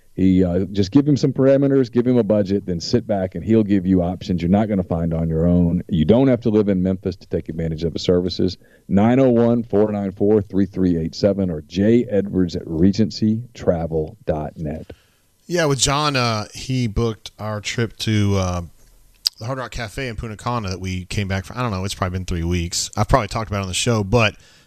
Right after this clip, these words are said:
Speaker 2: uh, we changed our, uh, desires for transportation, uh, not too long before we went on that trip.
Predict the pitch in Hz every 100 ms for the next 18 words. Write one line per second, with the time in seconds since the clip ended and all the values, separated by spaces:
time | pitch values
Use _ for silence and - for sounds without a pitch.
0 | _ - 117 117 143 180 - 160 156 127
1 | 127 120 117 110 104 101 95 - _ -
2 | - 120 107 127 143 117 - 107 - 120
3 | - - 117 120 - 85 85 - _ 92
4 | 87 87 - 147 156 - - 180 123 107
5 | 101 113 107 98 113 95 87 - 92 87